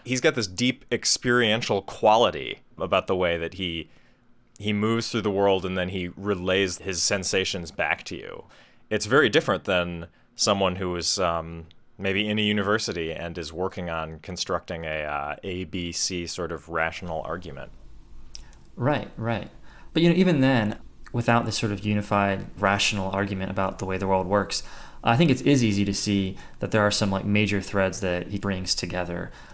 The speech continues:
Speaker 2: some threads that we've seen in other conversations before. I'm kind of most obviously thinking about Reverend Fife, in large part because of their location both near the U S Mexico border,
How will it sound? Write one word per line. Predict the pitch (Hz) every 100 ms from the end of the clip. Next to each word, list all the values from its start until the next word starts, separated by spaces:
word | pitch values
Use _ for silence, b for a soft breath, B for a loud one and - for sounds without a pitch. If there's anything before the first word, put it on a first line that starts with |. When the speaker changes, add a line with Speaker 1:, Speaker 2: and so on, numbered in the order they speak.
| -
Speaker 2:
some | - 101
threads | 104 101
that | 104
we've | 95 -
seen | 95 90 90
in | 87 90 87 85 -
other | 95 92
conversations | - 95 85 87 - 87 - 87 -
before. | 90 - 98 90 90
I'm | 95 - B B B B -
kind | - 98
of |
most | 101 95
obviously | - 104 104 98 - 95
thinking | - 95 95 92 90
about | 92 90 87 - B B B
Reverend | 113 98 98 87
Fife, | - 104 101 101 - - -
in | 98
large | 101 98
part | - 104 95
because | 98 95 90
of | 85
their | 90 87 87 87 B B B
location | 92 92 101 92 - 87 87 -
both | 98 95 - -
near | 98 95
the | 87 87
U | 95
S | 90 -
Mexico | 92 - 92
border, | 85 92 95 98 98